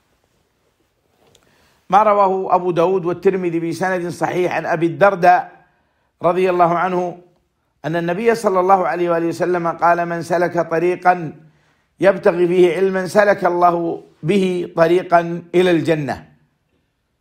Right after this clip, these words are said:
هذا دليل أيضا على فضل العلم وفضل العلماء الذين يسلكون هذه الطرق لتحصيل العلم النافع. ثم قال: "وإن الملائكة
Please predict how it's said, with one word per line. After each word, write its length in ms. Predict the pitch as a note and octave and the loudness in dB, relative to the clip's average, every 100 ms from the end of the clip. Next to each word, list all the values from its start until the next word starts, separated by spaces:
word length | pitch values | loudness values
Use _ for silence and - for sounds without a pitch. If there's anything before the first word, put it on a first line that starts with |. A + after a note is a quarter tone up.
| _ - | _ -16
هذا 120 | - | -10
دليل 320 | B2 D#3 G3+ | -2 2 4
أيضا 240 | F#3+ F#3 F3 | 4 4 2
على 260 | E3 E3+ | 2 0
فضل 240 | D#3 E3+ D#3+ | -2 -4 -4
العلم 640 | D3+ B2 C#3+ F#3 G#3 G3+ | -4 -6 -6 -4 -4 -4
وفضل 300 | F#3 G#3 A#3+ | -2 0 0
العلماء 680 | G#3 D#3+ G#3 G3 F#3+ F3 - _ _ _ _ _ _ - | -2 -4 0 2 2 -2 -6 _ _ _ _ _ _ -8
الذين 380 | C#3+ D#3 F3 F3 | -4 -2 -2 -2
يسلكون 600 | F#3 F#3 F#3 F#3 G#3+ F3+ | -2 -2 -4 -2 0 2
هذه 320 | G3 F3+ F3+ | 2 2 -2
الطرق 560 | F3+ G3+ G3+ G3 - - _ _ _ _ _ - | 0 2 2 2 -2 -20 _ _ _ _ _ -6
لتحصيل 540 | D3+ F3 D#3 - G#3+ | -4 0 -2 4 4
العلم 360 | F#3+ D3+ G3 F3+ | 4 -2 -2 -2
النافع. 480 | F3 F#3+ D#3 C3 - - _ _ _ _ - | 2 2 2 -4 -10 -20 _ _ _ _ -10
ثم 160 | D3+ F#3 | -2 -2
قال: 300 | F#3 G3 F#3+ | 2 2 2
"وإن 340 | F#3+ G3 G#3+ | -4 -4 -2
الملائكة 960 | G3 F#3 F#3+ G3+ G3 G3+ G3 G3+ G3 | -2 2 2 2 -2 -4 0 2 0